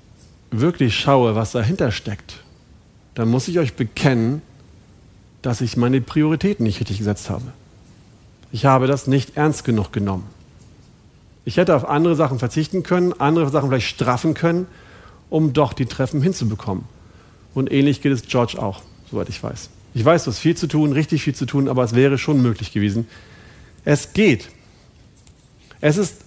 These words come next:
oftmals schwierig, aber es geht. Und das Problem ist nicht neu. Christen hatten schon immer das Problem, dass anscheinend es uns wirklich schwerfällt, und ich glaub, wir Männer sind da wirklich schlecht drinne, dass wir uns treffen.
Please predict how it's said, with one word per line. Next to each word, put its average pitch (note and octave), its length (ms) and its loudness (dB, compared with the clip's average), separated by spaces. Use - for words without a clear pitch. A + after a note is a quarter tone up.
oftmals E3+ 500 2
schwierig, E3+ 440 0
aber F3 120 0
es D#3+ 140 -6
geht. D#3+ 340 0
Und C#3+ 120 -2
das F3 160 2
Problem F#3 340 4
ist D#3+ 100 -8
nicht D3 220 -2
neu. C3 280 0
Christen - 440 2
hatten D#3+ 180 2
schon C3 220 -2
immer F3 260 4
das G#2 180 -6
Problem, A#2 640 -2
dass B2+ 200 -6
anscheinend C#3+ 680 0
es C3 180 -4
uns D#3+ 260 -2
wirklich D#3+ 240 -2
schwerfällt, D3+ 340 2
und C#3 100 -4
ich C3 120 -4
glaub, D3+ 200 2
wir D#3+ 80 2
Männer D#3+ 320 4
sind D#3 160 0
da D3 140 4
wirklich D3 240 -4
schlecht - 340 -2
drinne, G#2+ 300 -2
dass C#3 220 0
wir D3 60 2
uns D3+ 200 -2
treffen. - 360 -2